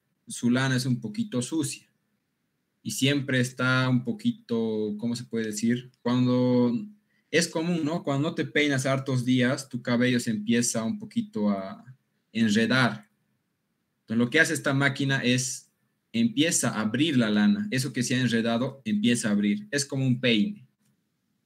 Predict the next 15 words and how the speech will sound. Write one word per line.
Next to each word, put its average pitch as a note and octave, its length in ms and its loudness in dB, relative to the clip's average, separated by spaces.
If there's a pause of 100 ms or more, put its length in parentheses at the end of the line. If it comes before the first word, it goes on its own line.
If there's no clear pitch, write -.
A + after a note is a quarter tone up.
(100)
Y A#2+ 120 0
acá C3+ 420 4
pueden B2+ 260 4
ver B2 220 4
que - 80 0
hay A2 100 2
un A2 160 0
tambor. G#2 480 4
Ese A2+ 220 -2
es G#2+ 140 -8
el G#2 160 -2
que G#2 120 -8
cumple C3 320 -2
esa G#2 160 -2
función. G2+ 480 -6